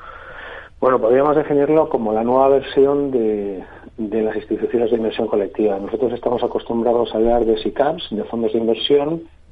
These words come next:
bien, están regidos por una directiva que viene del año ochenta y cinco, la directiva ucits, que lo que hace es establecer unas reglas muy rígidas de inversión, enorme liquidez di-, diaria, para que puedan entrar inversores pequeños y grandes,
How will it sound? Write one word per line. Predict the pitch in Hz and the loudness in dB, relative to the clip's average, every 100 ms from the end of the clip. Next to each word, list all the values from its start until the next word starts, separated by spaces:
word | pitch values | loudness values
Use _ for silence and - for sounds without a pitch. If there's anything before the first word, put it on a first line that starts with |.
| - _ - - | -20 _ -20 -6
bien, | 123 123 - | -2 -2 -2
están | 139 - 135 | -6 -2 0
regidos | 135 143 139 - - | 2 4 2 0 -4
por | 120 | -4
una | 127 | -2
directiva | 123 120 - 131 | -2 -2 0 2
que | 107 | 2
viene | 113 117 | 0 -2
del | 117 | -2
año | 117 113 | -2 -2
ochenta | 110 120 110 | -4 -6 -4
y | 107 | -4
cinco, | 143 143 | -2 0
la | 143 | 2
directiva | 107 98 - 110 | 2 0 0 0
ucits, | 110 139 143 165 - - | 4 2 2 -6 -8 -10
que | 107 | -6
lo | 104 | -2
que | 113 | -2
hace | 110 117 | -2 -2
es | 110 | -2
establecer | - 117 120 120 139 143 | -2 0 2 2 2 2
unas | 131 123 110 - 135 - - - | 2 -2 -4 -8 -14 -18 -20 -10
reglas | 123 131 127 - | 0 4 4 2
muy | 120 131 | 0 4
rígidas | 135 135 131 127 | 2 2 0 0
de | 127 | -2
inversión, | 127 - 151 165 | -4 -2 -2 0
enorme | 151 113 113 117 | -2 -2 -2 0
liquidez | 117 113 117 110 | 0 2 2 2
di-, | 113 113 107 104 | 2 0 -2 -2
diaria, | 117 123 131 147 160 - - - - _ | 0 4 4 2 -4 -16 -20 -20 -20 _
para | - 117 | -2 2
que | 113 | 2
puedan | 110 131 127 | 2 0 0
entrar | 127 135 | 2 2
inversores | 127 113 120 123 - | 2 0 0 -2 -2
pequeños | - 147 156 151 | 0 0 0 -4
y | 113 | -4
grandes, | 107 101 85 82 | -4 -6 -8 -14